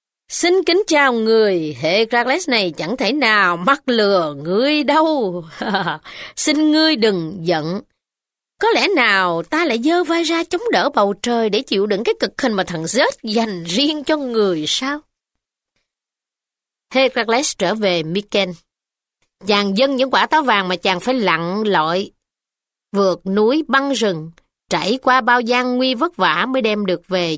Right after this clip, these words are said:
cho Eurystheus. Eurystheus chẳng biết dùng những quả táo đó vào công việc gì nữa. Y nghĩ đi nghĩ lại, rồi cuối cùng cho phắt ngài Heracles.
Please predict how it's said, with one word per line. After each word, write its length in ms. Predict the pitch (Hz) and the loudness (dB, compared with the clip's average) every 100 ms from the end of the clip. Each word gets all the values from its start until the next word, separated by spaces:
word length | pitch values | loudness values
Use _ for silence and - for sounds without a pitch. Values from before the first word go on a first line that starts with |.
| - | -4
cho 120 | - | -4
Eurystheus. 720 | 202 196 247 - 196 180 165 - _ _ _ _ _ _ _ _ _ _ _ _ _ | -2 -2 -2 -2 -2 -2 -4 -12 _ _ _ _ _ _ _ _ _ _ _ _ _
Eurystheus 440 | - 294 359 285 269 | 0 2 2 0 0
chẳng 160 | 202 294 | 0 0
biết 160 | 415 | 0
dùng 180 | 233 202 | 0 0
những 120 | 190 | -2
quả 160 | - 185 | -2 -2
táo 140 | 320 | 0
đó 200 | 311 330 370 | 2 2 0
vào 120 | - | -2
công 200 | 233 247 | -2 -4
việc 140 | 202 - | -4 -2
gì 140 | 190 | -4
nữa. 260 | 165 156 196 - _ _ _ _ _ _ _ _ _ _ _ _ | -2 -4 -6 -10 _ _ _ _ _ _ _ _ _ _ _ _
Y 160 | 214 196 | -2 0
nghĩ 240 | 170 185 | 0 -2
đi 400 | 262 254 294 294 | 0 4 4 4
nghĩ 200 | 240 165 | 2 0
lại, 280 | 233 147 151 - _ - | 0 -2 -8 -16 _ -2
rồi 280 | - 202 151 | 0 0 0
cuối 120 | - 262 | -2 0
cùng 240 | 214 160 - | 0 -2 -2
cho 220 | 196 165 | 0 0
phắt 280 | - 277 - | 0 -6 -4
ngài 260 | 180 165 143 | -2 -2 -2
Heracles. 720 | 170 160 - 151 160 180 - | -6 -6 -8 -10 -8 -8 -10